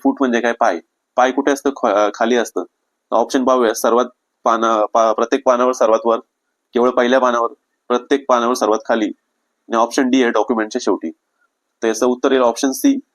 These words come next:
प्रत्येक पानावर सर्वात खाली. पानाचा खालचा रिकामा भाग मार्जिन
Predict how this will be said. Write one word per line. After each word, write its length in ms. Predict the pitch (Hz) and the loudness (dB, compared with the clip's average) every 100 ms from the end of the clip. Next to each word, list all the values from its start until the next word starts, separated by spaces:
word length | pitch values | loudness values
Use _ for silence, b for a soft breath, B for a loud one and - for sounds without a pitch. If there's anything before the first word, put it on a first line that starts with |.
| _ _ _ _ _ _ _ _ _ _ _ _ - | _ _ _ _ _ _ _ _ _ _ _ _ -6
प्रत्येक 360 | 113 - 131 131 | -4 -2 -2 0
पानावर 320 | 117 117 117 | 0 2 -2
सर्वात 260 | - 113 107 - | 0 -2 -2 -4
खाली. 160 | 87 82 _ _ _ _ _ _ _ - | -6 -6 _ _ _ _ _ _ _ -2
पानाचा 380 | 120 131 139 151 | 0 0 0 0
खालचा 300 | 120 104 127 | 0 0 -2
रिकामा 320 | 123 123 127 | 0 0 2
भाग 180 | 123 117 _ 110 | 0 -2 _ -4
मार्जिन 460 | 110 110 120 113 | -2 0 -2 -4